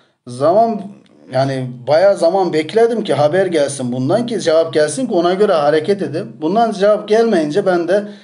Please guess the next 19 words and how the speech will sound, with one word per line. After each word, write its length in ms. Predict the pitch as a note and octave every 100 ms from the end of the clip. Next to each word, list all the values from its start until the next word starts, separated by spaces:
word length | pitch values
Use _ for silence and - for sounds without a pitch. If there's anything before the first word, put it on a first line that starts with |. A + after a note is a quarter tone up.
| - _ _ _ _ _
e, 300 | A#2+ A#2 A#2+
başka, 560 | B2+ D3+ - G3 E3 B2 -
e, 60 | A#2+ A#2 A#2 A2+ A2+ A2 A2 -
bağlantılarımı 920 | A#2+ C3+ D3+ D3+ C#3+ D3 C#3+ C3+ B2+ -
kullandım 640 | E3 E4 D#4 F#3+ A3+ - - - _ _
ve, 400 | B2+ D3+ A3 A#3 - -
e, 220 | C#3 C#3+
haberin 440 | D3 F#3+ G3 G#3+ A#3+
yalan 340 | F3+ F#3+ G3+
olduğu 360 | F3+ D3 B2 B2
yani 380 | C#3 D3+ C#3 A#2+ - - -
şehit 400 | - - E3+ F3+
edilen 540 | E3+ D3+ D3 C#3 B2+ C3 D3+
şahısın, 720 | - D#3 D3+ C3+ C3+ G#3+ G#3+ - - _ _ _
e, 40 | G#2+
Ağızkalı 800 | A2+ A#2 D#3 F#3 F#3 F#3+ F3 F3
değil 280 | G#3+ E3
de, 280 | D3+ G#3 A3 -
e, 60 | _